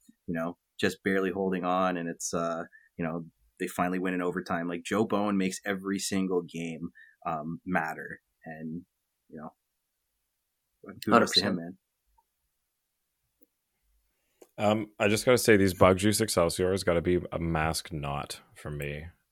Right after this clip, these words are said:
Speaker 3: Going back to our mascot, our mask knot
Speaker 1: <laughs>
Speaker 3: game.
Speaker 1: Shout out
Speaker 3: The,
Speaker 1: to Southie.
Speaker 3: um, just the jersey alone, it's like a B, and the B continues down into the J.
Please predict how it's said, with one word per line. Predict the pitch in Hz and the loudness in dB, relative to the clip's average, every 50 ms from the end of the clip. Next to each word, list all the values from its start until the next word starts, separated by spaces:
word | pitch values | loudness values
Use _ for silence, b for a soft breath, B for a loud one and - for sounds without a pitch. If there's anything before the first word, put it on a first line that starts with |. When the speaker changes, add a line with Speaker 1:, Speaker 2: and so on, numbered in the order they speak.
| _ _ _ _ _ _ _ _ _ - | _ _ _ _ _ _ _ _ _ -14
Speaker 3:
Going | - 82 80 76 | -12 -10 -10 -6
back | - 76 71 - | -6 -6 -6 -4
to | - 82 | -4 -2
our | 78 78 | -2 -2
mascot, | 78 76 78 78 - - - 82 80 | 0 0 0 2 6 8 8 8 6
our | 80 82 | 4 4
mask | - - - - 143 135 127 | 4 4 4 4 2 2 6
knot | - - 202 185 - - | 12 12 12 12 12 8
Speaker 1:
<laughs> | 185 165 | 6 6
Speaker 3:
game. | 170 175 175 180 - - - B 175 180 B B B B B B B B _ _ - - | 6 4 2 0 0 0 -2 B -10 -10 B B B B B B B B _ _ -12 -8
Speaker 1:
Shout | 98 87 117 113 | -2 2 4 4
out | 98 90 | 4 6
Speaker 3:
The, | 90 | 6
Speaker 1:
to | 87 | 6
Southie. | 85 85 82 82 82 | 6 6 6 4 2
Speaker 3:
um, | 82 80 - - _ _ _ _ _ _ _ _ _ _ _ _ - - - - _ - | 0 -2 -8 -14 _ _ _ _ _ _ _ _ _ _ _ _ -20 -20 -20 -20 _ -2
just | - 101 92 - - | 0 0 0 0 0
the | - 113 | -2 -2
jersey | 101 - - 85 82 82 80 92 | 0 0 0 0 2 2 2 2
alone, | 90 87 80 76 78 76 76 78 82 87 95 95 - - | 2 2 2 0 -2 -2 0 0 -2 -2 -2 -4 -6 -6
it's | 80 80 78 73 - - - - - | -4 -4 -4 -4 -6 -8 -8 -8 -6
like | 90 87 82 - - | -4 -4 -4 -4 -6
a | - 80 73 - _ - | -8 -8 -8 -10 _ -8
B, | 85 82 85 87 90 95 104 107 113 120 - _ _ _ _ _ _ _ - - - | -6 -4 -4 -2 -2 -2 -2 -2 -4 -6 -12 _ _ _ _ _ _ _ -20 -14 -8
and | - 90 | -6 -6
the | 80 | -6
B | 73 - 85 85 92 | -4 -4 -4 -4 -4
continues | - - 101 95 - - 90 85 85 87 90 85 82 | -2 -2 -4 -2 -2 -4 -4 -2 0 0 -2 -2 0
down | 82 90 80 78 80 82 82 85 90 92 95 95 - _ - _ _ | 0 0 0 2 2 0 0 0 -2 -4 -6 -8 -12 _ -20 _ _
into | - - 87 87 82 90 85 | -8 -6 -4 -4 -4 -4 -6
the | 85 78 | -6 -6
J. | - - 73 - 78 76 76 82 104 117 120 | -6 -6 -6 -4 -4 -6 -6 -6 -6 -6 -8